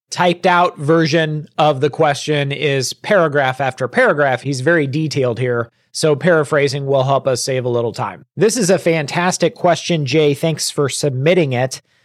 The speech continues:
So Jay, you mentioned you claimed you started your benefit at age sixty-two. You're now sixty-three. Well, I don't know exactly when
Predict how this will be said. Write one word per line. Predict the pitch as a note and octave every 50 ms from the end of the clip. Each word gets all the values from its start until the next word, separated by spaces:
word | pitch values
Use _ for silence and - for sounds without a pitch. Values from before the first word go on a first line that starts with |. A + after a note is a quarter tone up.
| _ _ _ _ _ _ _ _ _
So | _ - - G3+ F#3
Jay, | F3 C#3 C#3+ F3+ F3+ F#3+ G3 F#3+
you | F#3 E3+ E3 E3+ E3
mentioned | D#3+ F3 F3+ - - F3+ D#3+
you | D3 D3
claimed | C3 - D#3 E3+ F3+ F3+ E3+ D3+
you | D#3
started | C#3+ - E3+ E3 F3+ F#3+ F3+ D#3
your | E3+ D#3+
benefit | C3+ D#3+ D#3 D3+ D3 - E3 D#3 D3
at | - D3 D3 C#3+ D3 -
age | - D3+ C3+ C3+ A#2+ -
sixty-two. | - D#3 C3+ - - C3 B2 A2+ - - G#3+ G#3+ G3+ G3 G3 F#3 - - _
You're | - C#3 D3+ D3
now | C#3+ C#3 C3+ C#3 C3
sixty-three. | A#2+ - - B2+ - - - B2+ A#2+ - - D#3+ F3 E3+ D3 A#2 G2+ A2+ _ _ _ _ _
Well, | - D3 E3 E3+ E3 E3 D#3+ C#3 _ _ _ _
I | - E3+
don't | E3+ C#3+ D#3 G3+ A3 -
know | G#3 G3+ G3+
exactly | F3+ D3 C3 B2+ F3 E3 - - D#3+ D3+ C#3
when | C3 B2 B2+ B2 C#3+ D#3 D#3+ E3+ F#3 G3 G#3+ A#3 G#3